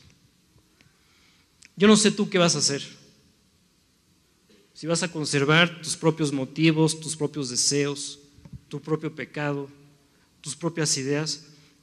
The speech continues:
o vas a tomar la decisión de entregarle a Dios tu vida, como está, con tus problemas, con tus pecados, con tus interrogantes, con todo lo que hay en tu interior, ve y entrégaselo.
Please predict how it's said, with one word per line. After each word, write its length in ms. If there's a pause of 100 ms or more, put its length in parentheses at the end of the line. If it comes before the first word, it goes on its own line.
o 120
vas 220
a 100
tomar 220
la 40
decisión 640 (600)
de 80
entregarle 440
a 40
Dios 360
tu 140
vida, 240 (1000)
como 200
está, 340 (1040)
con 180
tus 160
problemas, 920 (320)
con 160
tus 180
pecados, 800 (800)
con 180
tus 160
interrogantes, 1080 (260)
con 200
todo 180
lo 200
que 120
hay 120
en 140
tu 80
interior, 480 (680)
ve 140
y 120
entrégaselo. 600